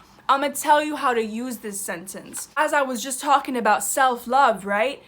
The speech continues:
You gotta learn to love your skin.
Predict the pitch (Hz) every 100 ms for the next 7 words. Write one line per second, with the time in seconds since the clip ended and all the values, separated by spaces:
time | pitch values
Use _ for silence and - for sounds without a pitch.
0 | _ _ 247 320 294 285 240 247 269 254
1 | 233 226 262 262 - 214 220 214 - -
2 | - 262 233 165 170